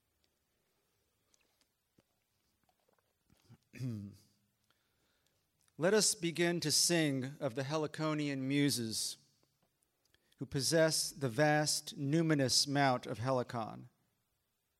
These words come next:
and who, near the violet spring, with tender feet, dance upon the altar of the almighty son of Kronos. And having bathed their soft flesh in Permessus,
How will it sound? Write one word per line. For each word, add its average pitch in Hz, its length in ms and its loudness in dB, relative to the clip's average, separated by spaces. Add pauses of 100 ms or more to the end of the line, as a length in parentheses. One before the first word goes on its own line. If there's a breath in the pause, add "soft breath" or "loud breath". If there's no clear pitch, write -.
(460)
and 135 120 -2
who, 170 360 2 (600)
near 156 220 4
the 143 80 0
violet 143 680 0
spring, 139 640 -6 (560)
with 117 180 -12
tender 147 360 2
feet, 139 480 -6 (580)
dance 139 600 0 (380)
upon 135 280 -2
the 131 100 -2
altar 139 440 2
of 117 200 -4
the 135 120 -6
almighty 143 580 2
son 135 320 -6
of 117 120 -12
Kronos. 120 800 -8 (1200)
And 135 100 -4
having 165 340 4
bathed 160 540 2
their 147 140 2
soft 147 480 0
flesh 139 460 -4
in 123 120 -8
Permessus, 127 840 -2